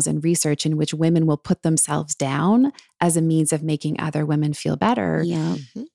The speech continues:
Speaker 1: to feel like you can connect with other people, right? That's taking the disconnection with yourself to that whole other level. I'm actually gonna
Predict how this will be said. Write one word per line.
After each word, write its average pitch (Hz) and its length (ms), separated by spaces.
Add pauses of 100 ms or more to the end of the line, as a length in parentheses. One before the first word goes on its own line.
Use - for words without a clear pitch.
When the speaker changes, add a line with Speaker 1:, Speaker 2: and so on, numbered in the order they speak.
Speaker 1:
to 226 420
feel 254 340
like 170 220
you 180 80
can 175 140
connect 269 420
with 160 100
other - 180
people, - 320
right? - 220
That's 226 400
taking 196 640
the 160 100
disconnection 165 840
with 156 180
yourself 151 400
to 160 100
that 151 180
whole 156 260
other 151 200
level. 151 260
I'm 160 160
actually 208 320
gonna 143 200